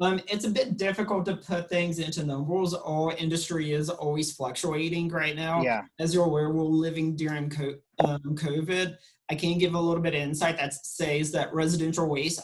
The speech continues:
Speaker 1: obviously is up right now. Nobody's wanting to leave their doors, uh, not
Speaker 2: <laughs>
Speaker 1: just
Speaker 2: Yeah.
Speaker 1: us,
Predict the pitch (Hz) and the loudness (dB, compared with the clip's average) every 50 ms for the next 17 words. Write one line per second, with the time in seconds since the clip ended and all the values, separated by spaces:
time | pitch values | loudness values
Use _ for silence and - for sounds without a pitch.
0 | - - 131 127 135 143 143 143 143 147 147 139 139 135 135 135 131 135 135 151 | -2 -2 -2 0 0 -2 -4 -4 -4 -4 -2 -2 -2 -2 0 0 -2 -2 -2 -2
1 | 147 139 135 135 110 - 139 139 131 127 - - - _ - 151 151 156 156 170 | -2 -2 0 -2 -2 -4 -4 -4 -4 -6 -8 -12 -18 _ -2 2 2 4 4 4
2 | 170 175 165 160 147 147 147 156 165 170 - 165 160 156 156 151 151 151 147 147 | 4 4 4 4 2 2 2 2 2 2 2 2 0 0 0 0 -2 -2 0 0
3 | 147 143 139 135 135 139 151 156 151 156 160 - - 151 139 135 131 127 - - | 0 0 0 0 0 0 -2 -2 -2 -4 -6 -6 -6 -4 -4 -2 -4 -4 -6 -10
4 | - - - - - 160 156 165 - 180 156 135 135 - 151 151 160 | -16 -18 -8 -4 0 0 0 2 0 0 2 4 4 4 4 4 2